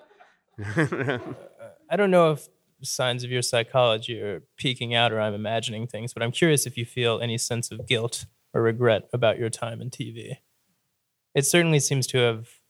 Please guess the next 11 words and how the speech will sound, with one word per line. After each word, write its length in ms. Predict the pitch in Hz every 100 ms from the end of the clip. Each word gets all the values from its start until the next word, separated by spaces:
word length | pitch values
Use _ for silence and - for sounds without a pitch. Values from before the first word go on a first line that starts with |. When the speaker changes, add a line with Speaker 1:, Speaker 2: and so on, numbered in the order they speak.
| _ _ -
Speaker 2:
informed 520 | 120 - 135 120 113
you 140 | 101
a 100 | -
lot. 280 | 107 107 - _ _ _ -
I 20 |
think 140 | 131 120
you 100 | 117
learned 260 | 117 117
a 60 | 120 -
lot. 200 | - - _ _ _ _ _ _ _ _ _ _ _ _ _ - _ _ _
Speaker 1:
Um, 480 | 156 147 147 151 156